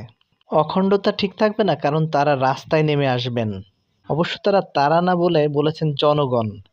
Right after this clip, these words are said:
এই জনগণ তিরিশ পার্সেন্ট জনগণ, এই কথাটি তারা মনে করতে পা-, ভুলে যান। মির্জা আব্বাসের বক্তব্যে দেশের প্রতি বিদ্রোহের একটা ইঙ্গিত। তিনি তিরিশ পার্সেন্ট জনগণ নিয়ে বাংলাদেশ থেকে ভূখণ্ড আলাদা করে একটা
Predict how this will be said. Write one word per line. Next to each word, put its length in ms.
এই 160
জনগণ 360
তিরিশ 340
পার্সেন্ট 440
জনগণ, 380
এই 220
কথাটি 320
তারা 200
মনে 300
করতে 440
পা-, 240
ভুলে 320
যান। 200
মির্জা 360
আব্বাসের 640
বক্তব্যে 500
দেশের 680
প্রতি 240
বিদ্রোহের 640
একটা 220
ইঙ্গিত। 400
তিনি 240
তিরিশ 380
পার্সেন্ট 440
জনগণ 420
নিয়ে 220
বাংলাদেশ 640
থেকে 220
ভূখণ্ড 520
আলাদা 420
করে 240
একটা 200